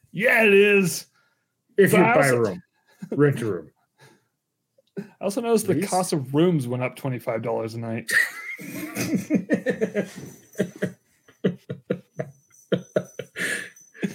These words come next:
Speaker 2: There's always a, there's always a way around things, man.
Speaker 1: <laughs> Yeah. <laughs> Anyway, I just love the monorail. Like, when you go, when you take the express monorail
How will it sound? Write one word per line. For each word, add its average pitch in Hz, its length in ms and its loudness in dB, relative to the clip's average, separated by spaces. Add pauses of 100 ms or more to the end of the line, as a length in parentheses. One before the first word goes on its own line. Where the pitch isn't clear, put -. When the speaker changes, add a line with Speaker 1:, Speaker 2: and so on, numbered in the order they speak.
(260)
Speaker 2:
There's 147 220 4
always 160 380 6
a, 143 220 6 (240)
there's 143 200 6
always 151 320 6
a 139 40 6
way 123 140 2
around 113 420 -2
things, 95 320 -8
man. 95 400 -6 (440)
Speaker 1:
<laughs> 262 360 -18 (540)
Yeah. 131 460 2 (280)
<laughs> 226 120 4 (280)
Anyway, 185 360 4
I 202 140 2
just 240 180 -2
love 226 180 6
the 208 60 2
monorail. 190 380 4
Like, 156 200 0 (600)
when 202 220 0
you 440 200 2
go, 302 440 4
when 254 120 2
you 320 60 0
take 302 180 0
the 214 80 -2
express 208 460 -2
monorail 240 500 2